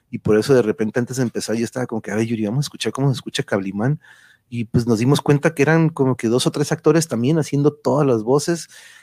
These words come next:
y a diferentes personajes era de repente la misma voz, ¿no? Como que decís, "A ver, aguanta, ¿es este vato o es este vato?". Y este, y aquí estamos como que dándole de nuevo, como que a veces digo,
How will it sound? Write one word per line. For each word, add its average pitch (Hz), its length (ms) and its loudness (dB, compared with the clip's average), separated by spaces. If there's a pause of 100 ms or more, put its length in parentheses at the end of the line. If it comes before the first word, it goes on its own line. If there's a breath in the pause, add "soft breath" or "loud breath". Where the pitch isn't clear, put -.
(160 loud breath)
y 135 120 2
a 127 60 6
diferentes 131 480 2
personajes 143 840 -2
era 139 180 -4
de 143 80 0
repente 117 340 -4
la 123 100 2
misma 113 280 -2
voz, 135 280 2
¿no? 143 140 -2
Como 127 220 -4
que 120 120 -4
decís, 110 240 -6
"A 117 80 -12
ver, 120 120 -2
aguanta, 117 340 -4
¿es - 200 -8
este - 240 -12
vato 143 340 -12
o 120 60 -6
es - 100 -18
este - 180 -12
vato?". 127 360 -6 (1200 soft breath)
Y 101 340 -2
este, 92 480 0
y 95 260 -4
aquí 104 240 -6
estamos 117 340 0
como 113 240 0
que 107 140 2
dándole 113 400 4
de 101 140 2
nuevo, 110 320 4
como 113 180 -2
que 104 240 -2
a 117 80 2
veces 127 220 4
digo, 131 260 4